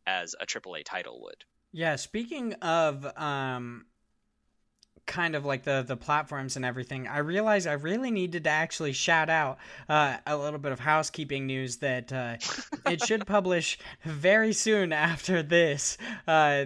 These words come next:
Speaker 2: this episode does. But I actually did an interview with Mario from Pixel Dinos. Uh, they are making a really, like, a really interesting game. I, I think it looks awesome. It's got a great pixel art style.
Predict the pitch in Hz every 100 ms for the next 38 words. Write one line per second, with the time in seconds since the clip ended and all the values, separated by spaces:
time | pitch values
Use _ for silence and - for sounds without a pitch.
0 | 139 165 160 165 156 156 151 147 143 135
1 | - - 180 175 - 190 220 - 190 202
2 | 185 165 202 262 208 196 196 190 170 165
3 | 143 160 165 202 185 170 151 151 143 254
4 | 269 208 160 147 147 147 139 135 156 143
5 | 135 127 - - 165 170 165 156 143 151
6 | 147 151 160 151 143 139 - 151 143 -
7 | _ _ _ _ - 160 185 233 226 214
8 | 185 _ _ _ _ _ _ _ 156 156
9 | - 202 - 190 180 190 190 165 180 -
10 | 214 247 269 208 175 - 151 151 170 156
11 | 160 151 143 139 143 156 - 165 139 147
12 | 139 127 - 139 139 139